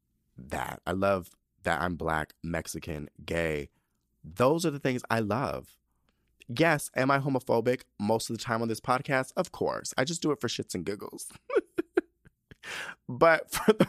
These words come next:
most part, I really love everything about me. Um, and as long as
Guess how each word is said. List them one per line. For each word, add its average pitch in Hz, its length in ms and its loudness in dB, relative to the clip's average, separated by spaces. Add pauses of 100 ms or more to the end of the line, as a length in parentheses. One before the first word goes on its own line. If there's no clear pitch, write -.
most - 400 2
part, - 220 2
I 170 40 2
really 196 280 2
love 160 480 2
everything - 400 0
about 135 320 2
me. 92 280 -2 (580)
Um, 95 720 2 (640)
and 120 560 4
as 107 240 -2
long 120 280 2
as 113 220 -2